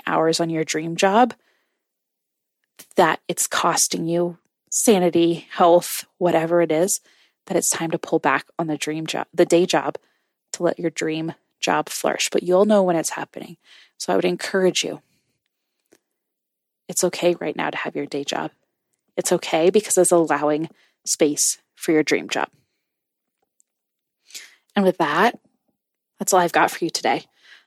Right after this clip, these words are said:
Um, another short, sweet one. Let me know if you guys are liking these episodes, like, under the fifteen minute mark. Um, I know I love those. I love the balance when I'm listening to podcasts. Like, sometimes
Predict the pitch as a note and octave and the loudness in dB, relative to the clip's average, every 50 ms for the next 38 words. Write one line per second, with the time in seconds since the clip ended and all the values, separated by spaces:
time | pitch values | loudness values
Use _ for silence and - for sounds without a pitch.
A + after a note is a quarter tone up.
0 | _ _ _ _ G3 F#3 F3+ F3 E3+ D#3+ D#3+ D#3+ D#3+ E3 - _ _ _ _ _ | _ _ _ _ 2 2 2 4 2 2 0 0 -2 -4 -6 _ _ _ _ _
1 | _ - F3+ E3+ E3 F#3 F#3 F3 - - - E3+ F3+ G3 - - - - D#3+ - | _ -6 -4 0 2 2 2 2 2 2 2 4 2 4 2 0 -2 -2 -4 -4
2 | F3+ F3+ F#3 G#3 G#3+ A3 A3+ - _ _ _ _ _ _ _ _ F#3 G#3 C4+ E4 | -2 0 0 0 0 0 -2 -4 _ _ _ _ _ _ _ _ 2 4 6 6
3 | B3+ G#3 G#3 G#3 - F#3+ F#3 F3 F3 F3 D#3+ D#3+ D3+ D3+ - F3+ F3 E3+ - - | 6 6 6 6 6 4 6 6 4 2 2 2 -2 -2 -2 -2 -2 0 -2 -2
4 | - E3+ - - E3+ D#3+ D3+ - D#3+ D3+ - - _ _ - F3+ F3+ F3 F3+ E3+ | -2 -2 -2 0 0 -2 0 -2 -2 -2 -4 -8 _ _ -2 0 4 4 4 4
5 | F3 F3 - - E3 - - - - E3+ D#3+ D#3+ D#3+ D#3+ E3 E3+ F3+ G3 A3+ C#4+ | 4 2 2 0 -2 0 -2 -4 -4 -2 -2 0 0 0 0 0 2 2 2 2
6 | - - _ - - - - - - - _ _ - F3+ E3+ E3 D3+ - _ - | 0 -2 _ -20 -20 -20 -18 -20 -20 -20 _ _ 2 4 4 2 0 -2 _ -4
7 | E3+ E3 D#3 D3 D3+ D3+ D3+ D#3 D#3 D#3 D3 D3 D3 - D3+ D3+ - - - - | -2 0 0 2 2 2 2 2 2 2 0 0 2 2 2 2 2 -2 -2 0
8 | - F3 F#3+ F#3 F#3 G3 F#3+ E3+ G#3 F#3+ - D#3+ D3 D3 C#3 B2+ G2+ - - - | 4 4 6 8 8 6 8 6 4 6 6 4 4 4 0 0 -2 -4 -4 -2
9 | D#3 C#3+ C#3+ C#3 C#3+ - - D3+ D3+ - - - - - - - - - - D#3+ | -2 -2 -2 0 -2 -2 -2 -4 -6 -6 -4 -4 -4 -4 -6 -6 -4 -4 -4 -2
10 | - - - E3+ E3 D#3+ F3 F3+ F#3 F#3+ F#3 - | -2 -2 -2 -2 -2 -2 -2 -2 0 0 -2 -2